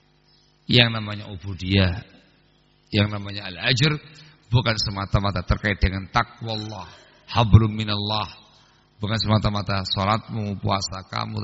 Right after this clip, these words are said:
dan yang lain-lainnya, tapi juga terkait dengan hablum minan nas, interaksi kamu, husnul khuluq. Barakallahu fikum. Ulama, na'am. Umara, na'am.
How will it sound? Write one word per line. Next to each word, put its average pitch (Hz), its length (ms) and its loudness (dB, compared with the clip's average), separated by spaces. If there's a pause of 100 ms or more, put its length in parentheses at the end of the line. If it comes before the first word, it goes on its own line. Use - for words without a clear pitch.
dan 98 160 -10
yang 98 80 -14
lain-lainnya, 110 640 -6 (720)
tapi 98 160 8
juga 92 240 4
terkait 95 320 2
dengan 92 160 0
hablum 98 400 -4
minan 98 320 -10
nas, 95 480 -12
interaksi 110 640 -10
kamu, 101 400 -8 (400)
husnul 113 400 0
khuluq. 87 240 -8 (960)
Barakallahu 90 480 2
fikum. 85 320 -8 (160)
Ulama, 135 640 2
na'am. 87 400 -6 (320)
Umara, 131 640 2
na'am. 92 320 -6